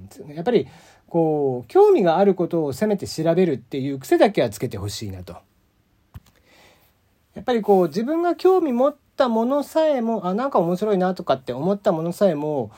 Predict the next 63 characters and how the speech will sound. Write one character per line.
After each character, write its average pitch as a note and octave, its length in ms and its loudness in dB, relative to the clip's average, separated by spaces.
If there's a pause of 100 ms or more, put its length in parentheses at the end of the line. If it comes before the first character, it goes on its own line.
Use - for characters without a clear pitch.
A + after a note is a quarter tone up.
(220)
こ D3 140 -6
う、 C3 80 -2
自 B2+ 160 -8
分 F3 100 0
で F3+ 100 2
調 G3+ 220 4
べ F3+ 80 -2
て B2 160 -4
深 - 220 -2
く B2 100 -6
掘 C3+ 120 -2
り D#3 60 -2
下 F3 140 -2
げ F#3 100 2
る F3 80 2
っ D#3+ 40 -2
て - 140 -6
い A#2+ 40 -4
う G#2 40 -8
こ A#2 100 -10
と B2+ 480 -8
を G3+ 120 4
や G3 140 4
め B3 120 0
て D4+ 100 -2
し E4+ 120 -4
ま F4 140 2
う D#4+ 80 -2
と、 C#4+ 340 0 (240)
さ F3 140 -8
す A3+ 120 -4
が A3+ 100 2
に G#3+ 100 -2
そ G#3+ 80 -2
れ G#3 100 4
は G3 60 6
ま F3 160 2
ず F3 100 0
い E3+ 80 2
と C3 120 -2
思 A#2+ 140 -4
う G#2+ 60 -8
し、 B2 320 -8 (120)
そ D#4 140 -4
う F4 40 4
い - 40 4
う - 20 2
こ G4 120 2
と E4+ 120 2
を - 60 2
し - 60 -10
て - 140 -2
い F3 100 4
る E3 100 -4
と、 E3+ 120 -2
お D#3+ 140 -4
の A#3 160 0
ず C4 80 -16
と C4+ 120 -2
文 B3 280 -2
章 B2+ 220 -2
っ - 20 -10
て G#2+ 340 -12